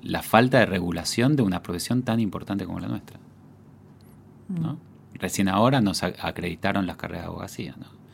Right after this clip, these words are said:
Speaker 1: Y pusieron un poquito de, de control, pero no hay control. Mm.
Speaker 2: Martín,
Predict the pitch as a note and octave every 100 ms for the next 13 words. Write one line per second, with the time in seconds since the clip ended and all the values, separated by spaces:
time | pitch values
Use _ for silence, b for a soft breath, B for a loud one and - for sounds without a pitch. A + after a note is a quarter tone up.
0 | b b - - F2+ F2+ F#2 F2 F2+ F#2+
1 | F#2 - F2+ F2 D#2 - - b b b
2 | b b b - - - - D#2+ - -
3 | D#2+ D2 D2 - - F2 F2+ D3 C3+ -
4 | - - - - - - - - - A2
5 | G2+ - - - - b b b b b
6 | b b b b b b F3+ F3 E3+ G#3
7 | A#3